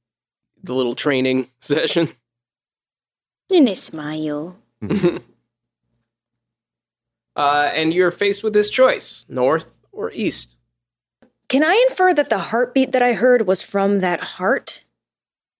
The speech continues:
Speaker 2: through the north, but I didn't hear a heartbeat from the east?
Speaker 1: You didn't hear that one. Yeah, yeah.
Speaker 2: And I rolled a pretty good perception. Uh,
Speaker 1: Do you wanna
Speaker 2: hmm.
Speaker 1: roll again and check it out?
Speaker 2: Yeah, yeah, yeah, yeah, yeah.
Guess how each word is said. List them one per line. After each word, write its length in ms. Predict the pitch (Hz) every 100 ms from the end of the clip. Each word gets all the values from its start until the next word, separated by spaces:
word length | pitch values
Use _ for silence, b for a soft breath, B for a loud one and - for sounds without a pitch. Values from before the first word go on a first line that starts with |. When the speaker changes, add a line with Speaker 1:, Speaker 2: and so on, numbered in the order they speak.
| _ _ _ _ _ _ -
Speaker 2:
through 140 | 277 277
the 80 |
north, 400 | 269 262 294 320 -
but 100 | 262
I 80 | 262
didn't 280 | 240 320 339
hear 260 | 285 349
a 60 | 302
heartbeat 400 | 226 240 240 240
from 520 | - 226 214 214 202 190
the 220 | 208 -
east? 520 | 254 190 - - -
Speaker 1:
You 80 | 143
didn't 220 | 147 151
hear 240 | 151 151 139
that 200 | 123 90
one. 180 | 87 87
Yeah, 260 | 110 120 120
yeah. 280 | 127 117 - _ _ _ _ _ _ _ _ -
Speaker 2:
And 100 | 214
I 60 |
rolled 240 | 370 440 415
a 40 |
pretty 260 | 240 262 233
good 200 | 226 -
perception. 540 | 202 - 226 - 156 - B B -
Uh, 680 | 208 196 185 185 175 175 - _ _ _ _ _ _ _ _ _ _ _ _ _ -
Speaker 1:
Do 100 | 220
you 60 |
wanna 140 | 214 120
Speaker 2:
hmm. 60 |
Speaker 1:
roll 140 | 117 113
again 260 | 113 113
and 100 | 170
check 200 | - 131
it 60 | 127
out? 280 | 143 220 -
Speaker 2:
Yeah, 120 | 277
yeah, 120 | 285
yeah, 160 | 277 269
yeah, 100 | 254
yeah. 240 | 247 175